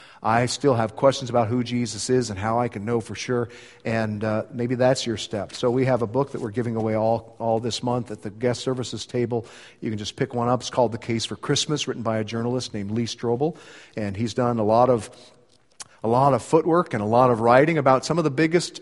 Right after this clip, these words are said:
some of the big hurdles that people have about who Jesus is. So you could pick up a copy of this, uh, book, and, uh, and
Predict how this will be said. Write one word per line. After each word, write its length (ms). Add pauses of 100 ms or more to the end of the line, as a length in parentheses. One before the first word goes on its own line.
(160)
some 140
of 40
the 60
big 160
hurdles 440
that 140
people 260
have 240
about 240
who 120
Jesus 420
is. 280
So 320 (240)
you 100
could 140
pick 160
up 100
a 60
copy 480
of 160
this, 420 (380)
uh, 180
book, 420 (300)
and, 580
uh, 360 (360)
and 360